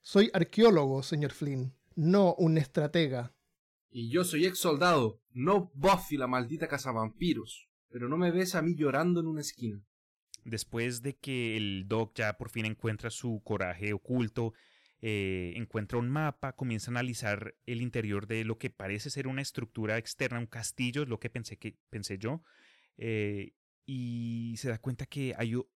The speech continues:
Speaker 3: otro lu-, o-, otro camino oculto en el lugar donde están ellos. Mueve unas, un-, unos muebles ahí todos viejos y patea un hueco en otra pared que estaba cerrada hace poco,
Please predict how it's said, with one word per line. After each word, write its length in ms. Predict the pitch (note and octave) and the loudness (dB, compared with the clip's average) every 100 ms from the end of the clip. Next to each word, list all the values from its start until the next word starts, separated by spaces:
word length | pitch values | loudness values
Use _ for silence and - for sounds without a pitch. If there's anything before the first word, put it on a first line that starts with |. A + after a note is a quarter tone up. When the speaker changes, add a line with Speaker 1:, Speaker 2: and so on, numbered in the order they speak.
| _ | _
Speaker 3:
otro 400 | D3+ D3 D#3 D3+ | -4 -2 -4 -4
lu-, 260 | D3+ C#3 - | -4 -6 -6
o-, 120 | B2+ - | -6 -6
otro 240 | C#3+ D3 | -6 -8
camino 340 | C#3+ B2+ A2+ B2 | -8 -4 -4 -4
oculto 420 | - C#3 D3+ - | -4 -4 -4 -4
en 140 | F3 D#3+ | -2 0
el 60 | |
lugar 220 | C3+ A2+ G2+ | 0 0 0
donde 180 | A2 | -2
están 200 | G#2 C3 | -2 -2
ellos. 320 | E3+ B2 - _ _ _ | -4 -4 -10 _ _ _
Mueve 360 | A2 A2+ A2+ A#2+ | -6 -2 -2 -2
unas, 440 | A#2 A2+ A2+ - | -4 -6 -8 -10
un-, 260 | - C3 A2+ | -10 -10 -8
unos 320 | - A#2+ A2+ | -6 -6 -4
muebles 480 | A#2 C#3 D3 C#3+ C#3+ | -4 -2 -2 -2 -4
ahí 200 | B2 B2 | -4 -6
todos 280 | A#2 C3+ B2 | -4 -4 -4
viejos 420 | B2+ D3+ C#3+ D3+ - - _ | -2 -2 -2 -6 -10 -20 _
y 140 | D3 - | -10 -6
patea 640 | B2 A#2 - D#3 C#3 C#3+ _ _ _ _ _ _ _ _ _ - | -4 -4 -2 0 0 -4 _ _ _ _ _ _ _ _ _ -4
un 340 | B2+ B2 B2 | -2 -2 -2
hueco 460 | A2+ B2+ - B2 B2 | -2 -2 -2 -6 -6
en 160 | B2 A#2 | -4 -4
otra 240 | G#2+ A#2 | -2 -4
pared 260 | C3+ A2 G2+ _ _ | -4 -4 -4 _ _
que 300 | - A#2 G#2+ | -8 -6 -6
estaba 300 | G#2+ A2 G#2+ | -4 -2 -2
cerrada 300 | B2 G#2+ F2+ | -2 -4 -4
hace 160 | F#2 C3+ | -4 -2
poco, 380 | D#3+ - E3 | -2 -2 -6